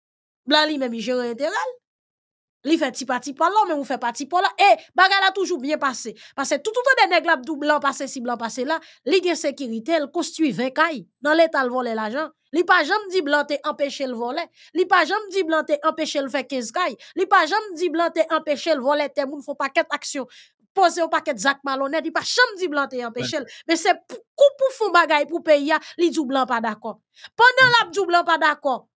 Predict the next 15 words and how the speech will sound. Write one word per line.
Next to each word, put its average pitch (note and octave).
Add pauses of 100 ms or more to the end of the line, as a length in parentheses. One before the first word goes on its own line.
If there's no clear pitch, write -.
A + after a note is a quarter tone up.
(100)
pou G#4
lamen D4+
kanpe, D4+
pou C4+
gen C4+
sekirite." B3+ (1000)
Li E4
menm, G#4+ (200)
li E4+
gen G4
nenpòt E4+ (160)
kenz G#4+ (100)
sòlda C#4+
lakay B3
li, E4+